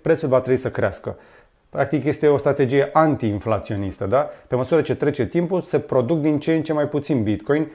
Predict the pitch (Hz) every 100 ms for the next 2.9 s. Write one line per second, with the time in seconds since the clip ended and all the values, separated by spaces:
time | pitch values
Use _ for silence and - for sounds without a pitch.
0 | - - 147 151 151 151 147 165 165 156
1 | - 165 151 143 135 123 101 104 - _
2 | _ _ _ _ _ 127 151 147